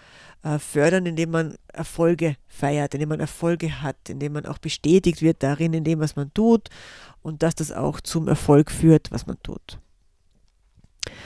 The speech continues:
So Resilienz ist auch so ein, ein Prozess, ne? Das ist nicht etwas, was man eben von heute auf morgen irgendwie lernen kann, sondern der wird auch, äh, gefördert, vor allem durch Wohlbefinden. Das heißt, wenn es einem gut geht,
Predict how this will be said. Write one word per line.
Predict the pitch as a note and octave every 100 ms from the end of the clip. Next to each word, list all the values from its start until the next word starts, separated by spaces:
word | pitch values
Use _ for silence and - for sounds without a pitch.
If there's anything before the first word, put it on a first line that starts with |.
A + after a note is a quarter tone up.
| - -
So | - F#3+
Resilienz | F3+ F3+ D#3+ E3+ A3 A3+
ist | - G3+
auch | F#3+
so | - F#3
ein, | F3 D#3+
ein | -
Prozess, | - F3+ - E3 - -
ne? | D#3
Das | D#3+
ist | E3
nicht | F3 E3+
etwas, | - - E3+ D3
was | D3+
man | D#3+ D3+ -
eben | D3
von | D3 D3+
heute | D#3+ F3+
auf | D3+
morgen | D#3 E3 E3 D3+
irgendwie | D#3 D3+ - D#3 D#3+ D3
lernen | - D#3 G3 A3+
kann, | A3 G#3+ G#3 - - -
sondern | - F3+ F3+ F3+
der | E3+ E3
wird | G3 -
auch, | D3+ F3 - -
äh, | - E3 D#3+
gefördert, | D#3 - D#3 F3+ F3+
vor | - -
allem | D3 F3
durch | D#3+ D3+
Wohlbefinden. | E3 F3+ E3+ - D3 - - -
Das | C#3+
heißt, | E3+ E3+
wenn | E3
es | D#3+
einem | D#3 D3+
gut | D3 G#3 C4 -
geht, | G#3+ A3+ A#3+